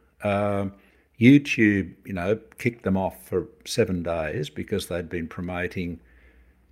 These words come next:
um, you know, falsehoods relating to the pandemic and covid and vaccines. And, you know, they jumped up and down and said that was terrible denial of free speech. Uh, but they have also quietly removed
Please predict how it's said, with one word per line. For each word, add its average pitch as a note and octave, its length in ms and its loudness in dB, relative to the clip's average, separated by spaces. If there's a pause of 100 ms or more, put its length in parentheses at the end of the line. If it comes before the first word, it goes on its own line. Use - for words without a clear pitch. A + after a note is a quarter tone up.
(160)
um, E2+ 500 -4 (460)
you G2+ 80 -2
know, F2+ 200 -4 (220)
falsehoods F#2+ 720 -4
relating E2+ 600 -6
to F2 200 -8
the E2+ 80 -10
pandemic E2+ 760 -6
and E2 200 -10 (600)
covid F#2 500 0
and D#2+ 160 -8
vaccines. F#2 880 -6 (380)
And, F2+ 100 -2
you D2+ 60 -2
know, D#2 140 -8
they D2+ 280 -6 (160)
jumped D#2 260 -8
up - 120 -8
and E2 100 -14
down F2+ 280 -6
and E2 100 -10
said D#2 140 -12
that E2+ 120 -8
was - 140 -14
terrible F2 400 -6
denial E2+ 440 -8
of D#2+ 80 -12
free D#2+ 220 -8
speech. F#2+ 400 -4 (500)
Uh, G#2+ 140 0
but A2+ 380 -2
they G2 160 -2
have F2+ 400 -6 (100)
also G2 400 -4
quietly F#2 640 -6
removed F2+ 800 -4